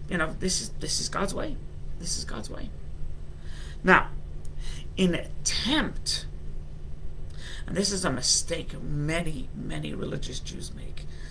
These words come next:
so many religious Jews make, in an attempt for the,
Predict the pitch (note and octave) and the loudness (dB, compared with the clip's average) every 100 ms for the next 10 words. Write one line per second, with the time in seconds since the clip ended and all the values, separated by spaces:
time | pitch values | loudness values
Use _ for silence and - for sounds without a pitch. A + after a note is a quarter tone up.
0 | - - - F#3+ F#3 D#3 B2+ - - - | -4 0 2 4 4 4 2 0 -4 -6
1 | - D#3 - - - - - - - - | -4 -2 -2 -2 -4 -2 -4 -2 -2 -2
2 | - - - - - - - - F#3 G#3+ | -2 0 -2 -2 -4 -4 -4 2 6 6
3 | B3+ - - F#3 D#3+ D3+ - - D#3+ G2+ | 4 0 0 2 2 2 0 0 0 0
4 | - - - - - - - - - - | -2 -4 -6 -6 -4 -2 -2 -4 -4 -2
5 | - | -2